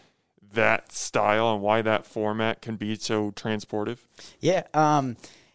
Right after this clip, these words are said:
Speaker 2: you know, when I go to a restaurant, I love just sitting, I don't like making decisions. I'm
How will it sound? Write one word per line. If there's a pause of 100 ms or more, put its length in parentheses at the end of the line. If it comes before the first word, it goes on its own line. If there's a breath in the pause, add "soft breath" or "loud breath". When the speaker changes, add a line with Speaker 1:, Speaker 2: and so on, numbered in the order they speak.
Speaker 2:
you
know,
when
I
go
to
a
restaurant,
I
love (140)
just
sitting,
I
don't
like
making
decisions.
I'm